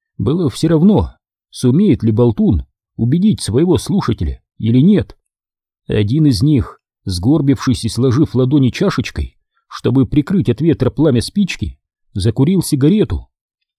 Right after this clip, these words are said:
Белый дым понесло к морю вместе с обрывками болтовни болтуна.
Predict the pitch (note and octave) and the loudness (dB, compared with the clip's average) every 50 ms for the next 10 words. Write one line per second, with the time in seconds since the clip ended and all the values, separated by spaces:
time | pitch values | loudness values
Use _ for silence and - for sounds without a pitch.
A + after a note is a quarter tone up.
0 | _ _ _ _ _ - F#2+ G2 G#2 C3+ D3+ D3 C#3 C3 A2+ B2 E3 E3+ C3 - | _ _ _ _ _ -6 -4 -2 0 2 2 4 4 4 2 2 2 0 0 0
1 | - B2 C3 A#2+ - - C#3+ D#3+ C#3+ - - A#2+ D3+ F3 D#3+ A#2+ F2 C#2 - - | 2 0 0 0 -2 0 0 0 0 0 0 2 2 4 2 2 0 -2 -6 -12
2 | _ _ _ _ _ _ - D2 E2+ G#2 C3+ C3+ - - C3+ A#2+ - B2 A2+ G#2+ | _ _ _ _ _ _ -8 -2 0 2 2 0 0 0 -2 -2 0 0 0 0
3 | B2 E3+ D#3 - - B2 C3 B2+ A2 F#2 B2 A#2+ G#2 - B2+ G#2+ C3 E3 C#3+ A#2 | 0 0 0 0 0 0 2 2 2 2 0 0 2 0 0 0 0 0 2 2
4 | B2+ A#2 - A#2+ B2+ D#3 F3 D3 F#2+ C#2+ C2 - | 2 0 0 0 0 2 2 2 0 -2 -4 -8